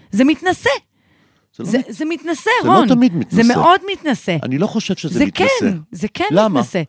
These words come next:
Speaker 2: למה? כי היא לא, היא לא יודעת אנגלית?
Speaker 1: אני מניחה שלא.
Speaker 2: אבל זאת השפה
Speaker 1: זו
Speaker 2: שלך.
Speaker 1: ההתנשאות.
Speaker 2: אבל זאת השפה שלך.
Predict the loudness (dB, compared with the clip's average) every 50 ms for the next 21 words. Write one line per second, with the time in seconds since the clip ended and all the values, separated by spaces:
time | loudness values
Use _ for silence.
0 | -8 _ -2 0 0 0 -2 -2 -2 -4 -2 0 2 2 2 2 0 -2 -2 0
1 | 0 0 0 0 -2 -2 -4 -4 -2 0 0 -2 -2 -4 -12 -18 _ _ _ _
2 | _ _ _ _ _ _ _ _ -6 -4 -2 -2 0 -2 -2 -2 -2 -4 -4 -4
3 | -2 -2 -2 -2 -2 -4 -6 -10 _ _ _ -4 -2 -2 0 2 0 0 0 0
4 | -2 -2 0 0 0 4 6 6 6 6 6 4 2 0 -4 -4 -4 -4 -4 -2
5 | 0 2 2 2 4 2 2 2 0 2 2 0 2 2 0 2 2 2 0 2
6 | 0 -2 -4 -8 -14